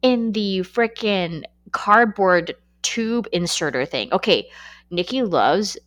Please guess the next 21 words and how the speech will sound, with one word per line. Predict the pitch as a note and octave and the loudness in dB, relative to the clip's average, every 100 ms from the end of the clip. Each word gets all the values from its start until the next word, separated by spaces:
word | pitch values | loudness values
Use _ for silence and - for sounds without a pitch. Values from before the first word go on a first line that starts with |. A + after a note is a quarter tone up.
| D#3+ | -8
the | D#3+ | -6
environment | D3+ D3 A2+ C3+ E3+ - | -4 -2 -2 -2 -4 -6
as | E3 D3+ | -8 -6
much | B2 E3+ | -6 -6
as | E3 | -4
the | D3+ | -4
next | C3 A2 - | -4 -6 -4
hippie, | G3 - A#3 B3+ C4 - - - - | -4 -2 -2 -4 -4 -10 -16 -2 4
but | F3+ F3 - | 6 6 4
I | - F3 | 4 6
am | C4+ E4 E3 | 6 4 4
not | D3 D3 | 6 4
gonna | - G#3+ G#3+ | 4 2 4
shove | - - C#3 B2+ F#3 F#3 | 2 4 4 4 2 0
cardboard | - D3+ C3 D#3 D#3+ C#3 B2+ B2 - _ - | -6 2 2 2 2 2 2 -2 -6 _ 0
into | F3+ F3+ - F3+ | 0 0 -2 -4
my | D#3+ | -4
coochie. | D3+ - C#3+ - G#3+ A#3+ C#4 C#4+ _ | -4 -4 -4 -4 -4 -2 -2 -4 _
I'm | F3+ F#3 A#3 C4+ B3+ | 4 4 4 0 0
only | F3 G3 A#3+ C4+ | 2 2 2 0
down | F#3 C3+ C3 D3 F3 G#3 A3 | 2 2 2 2 2 0 -2